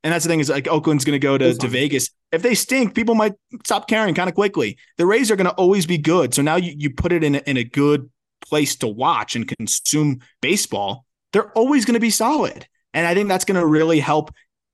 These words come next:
Speaker 1: ease this transition into, like, a new era of Rays baseball.
Speaker 2: I think the date is twenty twenty-eight. So opening day, twenty twenty-eight, be ready for that. We're talking about something five years down the road, but
Speaker 1: I'm
Speaker 2: that's
Speaker 1: going.
Speaker 2: the excitement here. I'm
Speaker 1: I'll be
Speaker 2: going.
Speaker 1: there.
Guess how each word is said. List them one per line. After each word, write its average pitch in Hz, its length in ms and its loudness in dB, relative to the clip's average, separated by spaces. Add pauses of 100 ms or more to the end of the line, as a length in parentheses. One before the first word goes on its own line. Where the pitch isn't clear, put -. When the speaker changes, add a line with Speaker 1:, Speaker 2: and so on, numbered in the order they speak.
(240)
Speaker 1:
ease 175 300 0
this 156 160 0
transition 139 500 -2
into, 117 220 -4
like, 107 160 -6
a 110 60 -4
new 117 200 -2
era 107 300 -4
of 101 220 -8
Rays 101 200 -6
baseball. - 540 -14 (160)
Speaker 2:
I 117 120 -6
think 135 280 -4
the 151 60 -2
date 113 380 0
is 104 180 -10
twenty 107 280 -4
twenty-eight. 90 540 -8
So 90 320 -6
opening 104 380 -6
day, 92 260 -2
twenty 95 320 -10
twenty-eight, 82 680 -10
be 95 120 -4
ready 92 220 -2
for 90 160 -8
that. 82 260 -8
We're 90 80 -10
talking 90 300 -6
about 87 160 -6
something 90 240 -10
five 92 260 -6
years 87 180 -8
down 98 160 -6
the 135 60 -2
road, 220 220 2
but 123 80 -2
Speaker 1:
I'm 127 120 -2
Speaker 2:
that's 160 120 -2
Speaker 1:
going. 220 60 0
Speaker 2:
the 120 60 -2
excitement 76 400 -14
here. - 300 -14
I'm - 200 0
Speaker 1:
I'll 123 120 2
be 107 80 4
Speaker 2:
going. 135 140 2
Speaker 1:
there. 101 180 -10